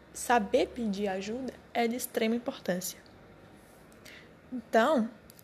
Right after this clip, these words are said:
saiba dar o endereço correto, com referência, saiba informar o que tá acontecendo com a pessoa, e pra isso você precisa também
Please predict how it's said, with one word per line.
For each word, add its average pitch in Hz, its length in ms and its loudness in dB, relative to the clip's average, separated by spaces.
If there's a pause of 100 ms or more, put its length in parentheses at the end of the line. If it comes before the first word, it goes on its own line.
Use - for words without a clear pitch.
(160)
saiba 277 420 4
dar 226 160 2
o - 20 0
endereço 202 440 0
correto, 220 500 -2 (480)
com - 100 -6
referência, 214 800 0 (560)
saiba - 300 6
informar 240 440 2
o - 20 4
que - 80 -10
tá 254 100 0
acontecendo 220 460 -2
com - 80 -8
a - 20 -4
pessoa, 196 580 0 (100)
e 214 60 -4
pra 208 240 2
isso 208 240 2
você 202 220 -2
precisa 277 380 -2
também 208 300 -2